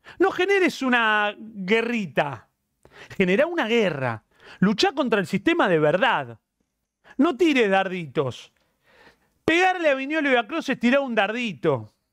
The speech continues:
Yo me siento tocado con todo esto. Porque hace dos años que vengo contando lo que pasa.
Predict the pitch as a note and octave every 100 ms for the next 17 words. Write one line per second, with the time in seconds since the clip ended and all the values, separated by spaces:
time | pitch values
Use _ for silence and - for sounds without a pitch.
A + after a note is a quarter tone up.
0 | _ _ _ _ _ _ _ _ _ _
1 | _ _ _ _ _ _ _ _ - -
2 | - - G4+ E4+ - D#4+ E4+ G#3 B3+ G#3+
3 | G3+ E4 D4+ G#3+ F3+ D#3 D#3+ D3 D#3+ D#3
4 | C#3+ C3+ A#2+ - B2 A#2+ _ _ _ _
5 | _ _ _ _ _ _ - A#3+ A#3+ C#4+
6 | C4+ C#4 E4 - E4+ E4 C#4 A3+ G#3 -
7 | F#3+ G#3 G3 F3+ F3+ F3+ F#3+ F#3 F3 E3
8 | D#3 C#3+ D3 C3 - A2+